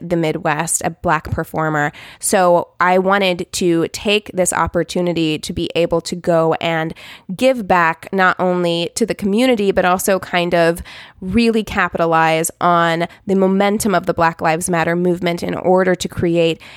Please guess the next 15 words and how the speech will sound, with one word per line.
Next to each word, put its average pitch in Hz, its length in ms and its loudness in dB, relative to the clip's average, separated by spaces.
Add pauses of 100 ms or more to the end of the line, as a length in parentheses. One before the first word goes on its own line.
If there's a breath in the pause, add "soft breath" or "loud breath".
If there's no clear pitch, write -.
(140 loud breath)
a 185 360 2
lasting 180 640 0
change 165 720 -2
in 175 120 -2
my 156 160 -2
hometown. 156 800 0
So 165 260 2
that's 180 220 -4
something 214 180 0
that's 196 160 -2
very 196 320 2
important 165 680 -4
to - 120 -8
me. 156 300 -2
And 165 300 0